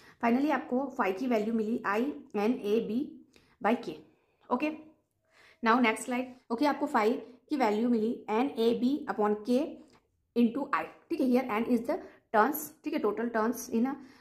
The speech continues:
coil, A is the area of coil, area of coil जो आप कॉइल ले रहे हैं, ठीक है, वो इंसुलेटेड होना चाहिए और उसका जो एरिया है वो सभी जगह सेम होना चाहिए,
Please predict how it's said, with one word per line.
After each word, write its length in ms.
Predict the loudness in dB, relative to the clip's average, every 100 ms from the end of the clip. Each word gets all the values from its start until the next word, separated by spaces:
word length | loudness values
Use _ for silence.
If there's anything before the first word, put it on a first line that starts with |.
| 2
coil, 260 | 4 4 0 -8 -10 -2
A 100 | 0 0 -2
is 100 | -2 0
the 60 | 2
area 280 | 4 4 2
of 80 | -2 -2
coil, 140 | -2 0 2
area 220 | 2 2
of 100 | 0 0
coil 180 | 2 0 0
जो 120 | -4 -2 -2
आप 180 | 0 2
कॉइल 260 | 2 4
ले 160 | 4 4
रहे 100 | 2
हैं, 100 | -4 -12
ठीक 100 | -6
है, 60 | -4
वो 120 | -2
इंसुलेटेड 460 | -2 0 -2 0 -2
होना 160 | -4
चाहिए 220 | -4 -4 -4
और 80 |
उसका 240 | -6 -4 -4
जो 100 | -4
एरिया 360 | 0 2 2 0
है 120 | -2
वो 220 | -2 -4 -6 -20 -20 -6
सभी 180 | -2 0
जगह 220 | 0 0 2
सेम 220 | 2 2
होना 160 | 0 -6
चाहिए, 300 | -12 -14